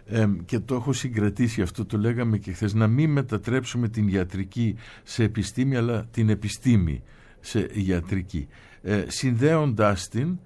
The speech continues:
και με την τέχνη, αν είναι δυνατόν, ε, σε ένα ολιστικό κάδρο, όπου ακόμα και ένα εξαίσιο έργο ζωγραφικής ή ένα άγαλμα επιβλητικό μπορούν να επιδράσουν ακόμα και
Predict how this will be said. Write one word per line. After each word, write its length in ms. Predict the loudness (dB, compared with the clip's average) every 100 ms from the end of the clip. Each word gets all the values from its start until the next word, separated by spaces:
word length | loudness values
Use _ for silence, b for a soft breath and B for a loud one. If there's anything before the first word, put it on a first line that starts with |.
| b b
και 180 | -2 0
με 160 | 2 0
την 260 | 0 -2
τέχνη, 580 | 4 4 4 0 0 0
αν 280 | 0 0 2
είναι 320 | 2 2 2
δυνατόν, 600 | 2 0 0 -2 -4 -4 -10 B
ε, 200 | -4 -2 -2
σε 180 | -4 -2
ένα 240 | 0 -2 -2
ολιστικό 760 | 0 2 2 0 -4 0 2 2
κάδρο, 640 | 0 0 0 0 -2 -2 B B B B -4
όπου 540 | -2 0 2 2 2 B -6
ακόμα 440 | -4 -2 0 0
και 140 | 0
ένα 140 | 0 0
εξαίσιο 540 | -2 -2 -2 0 0
έργο 240 | 2 2 2
ζωγραφικής 720 | 0 0 -2 -2 -4 -4 -2
ή 60 |
ένα 300 | -2 0 -4 0
άγαλμα 500 | 0 2 2 2 2
επιβλητικό 640 | 0 -2 -4 -4 -4 -4
μπορούν 460 | 0 0 2 2 0
να 80 |
επιδράσουν 680 | -2 -4 -4 -2 -4 -4 -6
ακόμα 400 | -6 -4 -4 -4
και 280 | -4 -4